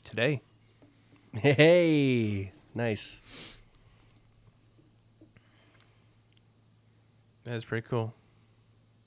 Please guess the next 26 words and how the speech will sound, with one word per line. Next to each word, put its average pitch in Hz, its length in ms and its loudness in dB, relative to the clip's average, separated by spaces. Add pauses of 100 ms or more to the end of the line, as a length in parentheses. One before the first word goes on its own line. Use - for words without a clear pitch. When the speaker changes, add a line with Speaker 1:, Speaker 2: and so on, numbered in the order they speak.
(140)
Speaker 1:
That 113 80 -6
is 117 180 -8
very 113 260 -6
cool. 113 280 -10 (1400)
Speaker 2:
Sexy. 101 480 -14
Speaker 1:
I'm 170 60 -14
proud 110 240 -12
of 104 120 -12
us. - 220 -14 (500)
We're 151 80 -8
doing 147 280 0
good. 123 200 -2 (320)
Speaker 2:
Yeah, 165 140 -8
we 160 100 -8
are. 156 240 -6
Speaker 1:
We've 139 180 -6
done 127 160 0
a 120 60 0
lot. 110 260 -4 (880)
Speaker 2:
Jordan, 165 280 -2
where 170 120 -2
can 185 180 -6
you 147 100 -2
find 117 260 -6
us 101 100 -10
personally? 92 540 -12